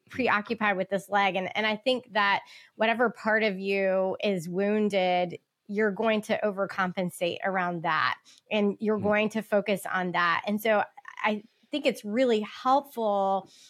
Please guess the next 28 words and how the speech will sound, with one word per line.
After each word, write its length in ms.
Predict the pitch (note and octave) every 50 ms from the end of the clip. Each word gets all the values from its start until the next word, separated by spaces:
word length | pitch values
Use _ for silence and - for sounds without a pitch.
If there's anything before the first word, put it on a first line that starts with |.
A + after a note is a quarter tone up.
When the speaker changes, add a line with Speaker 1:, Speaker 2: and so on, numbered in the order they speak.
| _ _ _
Speaker 2:
for 180 | - - A#3+ A3
Chuck 480 | G3+ - - - - A#3+ A3+ - - -
to 160 | - A3+ A3
name 320 | G3+ G3+ G#3 G#3+ A3 A3
that 240 | A3 G#3 F#3 G3+ -
so 120 | - G#3+
we 120 | G3 G3 G3
can 100 | G#3+ G3+
have 240 | G3+ G3 F#3+ F3 -
compassion 540 | - E3+ - G3+ A3+ C4 B3+ - B3+ A#3
on 120 | A#3 A#3 A3+
ourselves. 420 | A3 G#3+ G#3 - G#3+ G#3+ G#3+ G3+ G#3
We 80 | F#3
can 200 | F3+ F3+ F3+ F3+ - _
have 200 | - - G3+ F3+
compassion 560 | - F#3 E3 - - E3+ F#3+ G3 - G#3+ G3+
on 160 | F#3+ F#3+ F#3+ -
other 240 | - G3 F#3 G3
people 540 | F#3+ - - F#3 F3 _ - G3 F#3+ F#3 - F3+ E3+
who 80 | F#3+
have 160 | F3+ F3+ F3+ F3
narcissism, 800 | F3 F3 F#3 F#3 - - F#3 F3 - F#3 E3+ E3+ G3 F#3 F#3 F#3 - - - - - - _ -
but 100 | A3 -
to 100 | A#3+ A#3
also 480 | - G#3+ A#3+ C4+ C4+ C#4 C4+ A#3 G#3+ G#3
say 840 | G#3 - - A3 G#3+ A3 G#3 G3+ G3 F#3 F3+ F3+ F3+ F3+ F3+ F3 _ _ _ _ _ _ _ _ _ -
the 180 | G3+ F#3 G#3+ G#3
work, 560 | G3 F3+ F3 F#3+ G3+ G#3+ A3 G#3 G#3 -